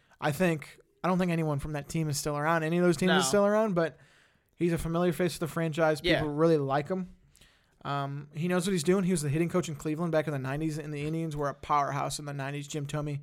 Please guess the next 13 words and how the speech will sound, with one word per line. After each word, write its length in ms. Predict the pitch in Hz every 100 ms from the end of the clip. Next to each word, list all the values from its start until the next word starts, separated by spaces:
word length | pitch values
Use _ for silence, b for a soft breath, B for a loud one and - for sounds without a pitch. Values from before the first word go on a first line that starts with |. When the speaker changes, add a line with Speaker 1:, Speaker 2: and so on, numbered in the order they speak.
| b b b
Speaker 1:
Manny 220 | 160 160 151
Ramirez, 420 | 143 143 151 143 -
Albert, 240 | 147 143 143
Albert 340 | 160 170 165 143
Bell, 420 | 160 165 170 b b b
just 320 | 175 147 143
big 380 | 185 180 170 151
boppers 440 | 160 156 175 165
there. 260 | 160 170 175
So 460 | - 170 156 151 143 b b b
you're 80 | 170
gonna 140 | 202
see 580 | 180 - 185 185 180 170